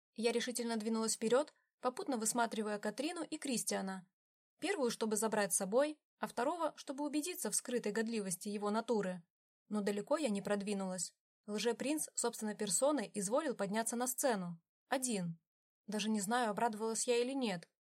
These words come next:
ведь уже настроилась устроить сцену ревности.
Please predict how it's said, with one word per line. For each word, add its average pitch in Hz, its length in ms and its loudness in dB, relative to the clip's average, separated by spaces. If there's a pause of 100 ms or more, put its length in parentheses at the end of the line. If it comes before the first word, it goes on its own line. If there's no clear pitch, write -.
(240)
ведь 226 140 -2
уже 233 140 -2
настроилась 226 560 0
устроить 240 380 0
сцену 220 260 0
ревности. 190 640 0